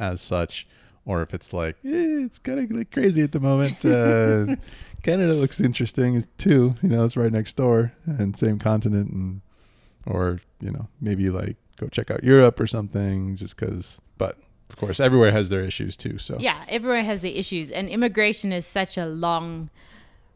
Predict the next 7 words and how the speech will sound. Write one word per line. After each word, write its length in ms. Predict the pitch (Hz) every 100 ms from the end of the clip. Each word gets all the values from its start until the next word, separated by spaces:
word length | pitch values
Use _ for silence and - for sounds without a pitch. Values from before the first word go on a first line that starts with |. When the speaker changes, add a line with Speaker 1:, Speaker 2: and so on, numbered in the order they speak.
| _ _ -
Speaker 2:
long 420 | 165 170 185 175
process. 840 | 160 185 156 151 143 - - - - _
So 680 | - - 165 156 156 151 156 _ _ _ _ _ _ _ _ _ _
I 100 | 214 208
think 280 | 208 190 - _ _ _ _ _ -
the 240 | 151 196
ideal 880 | 202 202 151 196 226 226 196 175 -